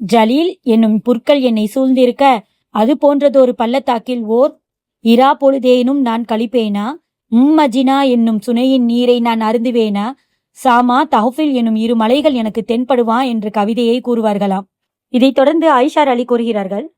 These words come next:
நான் நபி ஸல்லல்லாஹு அலைஹி வஸல்லம் அவர்களிடம் இந்த செய்தியை சொன்ன நபி ஸல்லல்லாஹு அலைஹி வஸல்லம் அவர்கள், 'இறைவா, சைஃபா இப்னு ரபீஆ, உத்பா இப்னு ரபீஆ, உமையா இப்னு கலஃப் ஆகியோர் எங்கள் நாட்டிலிருந்து எங்களை அப்புறப்படுத்தி இந்த நோய் பிரதேசத்திற்கு விரட்டியது போல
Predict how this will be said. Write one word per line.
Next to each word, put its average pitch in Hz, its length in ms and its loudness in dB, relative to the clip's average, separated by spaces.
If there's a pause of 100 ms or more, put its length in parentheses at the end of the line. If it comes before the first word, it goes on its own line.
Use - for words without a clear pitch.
(200)
நான் 277 220 -2
நபி 262 260 -2
ஸல்லல்லாஹு 320 360 2
அலைஹி 294 180 -4
வஸல்லம் 254 380 -2
அவர்களிடம் 233 460 -4
இந்த 233 200 -4
செய்தியை 240 360 -4
சொன்ன 220 460 -6 (300)
நபி 240 260 -6
ஸல்லல்லாஹு 285 380 2
அலைஹி 269 220 0
வஸல்லம் 226 260 -2
அவர்கள், 208 440 -4 (340)
'இறைவா, 262 580 -2 (400)
சைஃபா 311 340 2 (100)
இப்னு 254 320 -2
ரபீஆ, 233 580 -2 (380)
உத்பா 269 420 0
இப்னு 254 340 -4
ரபீஆ, 220 600 -4 (340)
உமையா 285 420 0
இப்னு 233 360 -4
கலஃப் 208 440 -2
ஆகியோர் 240 400 0
எங்கள் 220 240 -4
நாட்டிலிருந்து 247 680 -4
எங்களை 226 320 -2
அப்புறப்படுத்தி 214 720 -4 (160)
இந்த 269 260 2
நோய் 285 340 0
பிரதேசத்திற்கு 277 720 -2
விரட்டியது 247 480 0
போல 202 440 -2